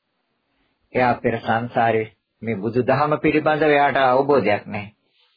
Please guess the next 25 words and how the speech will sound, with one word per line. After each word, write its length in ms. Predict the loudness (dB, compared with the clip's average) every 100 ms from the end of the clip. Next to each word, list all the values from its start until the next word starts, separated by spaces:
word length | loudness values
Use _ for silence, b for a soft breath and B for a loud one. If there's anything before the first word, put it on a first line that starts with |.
| _ _ -4
එයාට 200 | -2 0
දැනීමක් 460 | 0 2 0 -2
තිබ්බේ 300 | -6 -6 -6
නැහැ. 280 | -6 -10 -16 _ _ _ _ _ -4
අනවබෝධයක් 640 | -2 0 0 0 0 -2 -4
තිබ්බේ. 400 | -12 -10 -12 -14 -20 _ b b
ඒ 120 | -2 0
අනවබෝධය 640 | 2 2 4 4 4 2
තුළ 220 | 2 2
එයා 280 | 4 2 2 -2
කයෙන් 320 | -2 0 2
අකුසල 420 | 0 -4 -2 -2 -2
කර්ම 280 | -2 -4 -6
කළා. 280 | -10 -12 -16 _ _ _ _ _ _ b b b -2
ඒ 80 | -2
අකුසල 400 | 0 0 2 2
කර්ම 240 | 0 0 0
ප්‍රතිඵලයක් 640 | 0 0 2 4 4 2
එයා 120 | 2 2
භුක්ති 320 | 0 -2 -4
විඳින්නේ. 380 | -2 -4 -4 -4
අනේ 220 | -4 -8
පව්. 240 | -6 -6 -6 -12 _ _ _ _ _ _
එයාට 300 | -4 -2 -2
මේක 220 | -4 -6